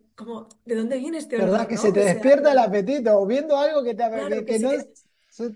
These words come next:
Speaker 1: y, y no tenías hambre, y a lo mejor ya acabas de desayunar, pero, ostras, ese, ese hambre olfativa, o sea, ese olor de la escalera cuando está todo el mundo cocinando al mediodía y de repente, ostras, la tortilla de patatas. Entonces, eh, tenemos,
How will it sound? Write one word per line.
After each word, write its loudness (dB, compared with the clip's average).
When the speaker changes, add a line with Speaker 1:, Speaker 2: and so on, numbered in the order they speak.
Speaker 1:
y, -12
y -4
no -4
tenías -12
hambre, -10
y -8
a -6
lo -10
mejor -12
ya -10
acabas -8
de -10
desayunar, -10
pero, -8
ostras, -16
ese, -14
ese -20
hambre -12
olfativa, -12
o -10
sea, -14
ese -14
olor -10
de -10
la -10
escalera -14
cuando -12
está -14
todo -14
el -12
mundo -10
cocinando -14
al -14
mediodía -10
y -8
de -10
repente, -8
ostras, -20
la -20
tortilla -16
de -18
patatas. -20
Entonces, -6
eh, -2
tenemos, -4